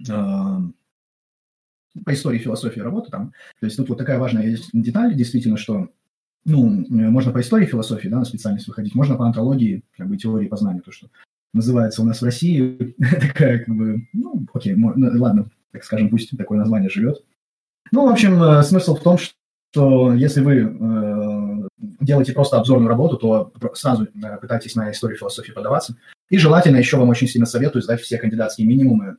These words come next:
э, то есть не только по, э, по, ну, по антологии, да, и эпистемологии, а еще кандидатский минимум сдать обязательно по истории философии. Вот, потому что если бы у меня, например, был по истории философии сдан кандидатский минимум, а это не сильно сложно делать, если честно,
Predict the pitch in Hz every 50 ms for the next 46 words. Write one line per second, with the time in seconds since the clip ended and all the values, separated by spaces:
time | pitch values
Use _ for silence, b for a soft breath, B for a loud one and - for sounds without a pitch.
0 | _ - 113 104 95 - 107 98 - 117 - 135 156 170 - 101 - - 113 113
1 | 110 107 107 107 104 104 95 - 101 101 98 98 98 92 95 92 90 87 - -
2 | _ - 110 101 101 95 - 180 135 117 110 107 107 110 104 - 104 101 110 117
3 | 113 104 98 98 95 107 107 101 - - - 113 113 123 175 202 175 131 110 104
4 | 104 - - - 120 107 104 110 110 110 - - 110 117 120 110 104 101 - 107
5 | 104 - 92 92 - 101 - - 101 - 104 - - 113 101 98 - - 95 -
6 | - 110 107 - 117 - B B B B _ _ _ _ - 123 120 120 117 123
7 | 123 139 147 - 135 135 - 156 143 143 147 151 151 143 131 139 143 135 139 143
8 | 139 - - 127 123 - - 127 120 117 123 117 113 - 117 110 107 104 113 110
9 | 107 107 101 101 110 110 - - 113 120 180 196 170 127 107 113 123 120 117 113
10 | 120 117 - 98 95 - - 98 - 92 90 95 117 120 120 - - - - -
11 | - - - - 113